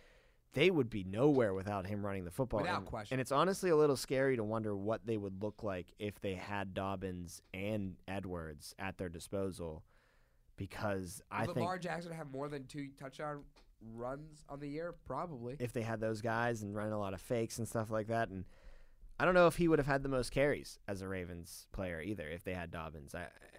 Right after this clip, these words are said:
Speaker 1: it's funny to think that, you know,
Speaker 2: No, it'd be Dobbins.
Speaker 1: a team that has all this twenty personnel packaging and two running backs out there, you'd think, a-, and they average a hundred fifty yards per game on the ground, you'd sit here and go, "Well, they gotta be a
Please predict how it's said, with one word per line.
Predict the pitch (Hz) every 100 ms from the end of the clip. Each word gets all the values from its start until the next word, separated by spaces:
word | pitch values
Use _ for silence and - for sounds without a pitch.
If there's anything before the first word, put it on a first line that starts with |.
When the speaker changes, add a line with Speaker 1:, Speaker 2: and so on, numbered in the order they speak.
| - 87
Speaker 1:
it's | 107 117 -
funny | 135 147 160
to | 123
think | 107 147 143
that, | 123 104 85
you | 107
know, | 95 90 135
Speaker 2:
No, | 147
it'd | 185
be | 233
Dobbins. | 139 87 - - -
Speaker 1:
a | 123
team | - 151 156
that | 143
has | 131 127
all | 127 127
this | 117 -
twenty | - 123 120 117
personnel | - 117 - 107 120 143 117 101 87
packaging | 107 95 98 95 98
and | 92
two | - 131
running | 117 127 135
backs | 98 90 -
out | 90 90
there, | 95 90 90 - - - - - _ _ _
you'd | - 120
think, | 143 139 127 - 131
a-, | 123
and | 131 123
they | 113
average | 117 113
a | 104
hundred | 120 120 107
fifty | 120 117
yards | 107 113 107
per | - 104
game | 101 113
on | 104
the | 95
ground, | 104 147 123
you'd | 95
sit | - 107
here | 107
and | 101
go, | 95 90
"Well, | 120 67
they | 95
gotta | 90 127 101
be | 95 87
a | 85 82 50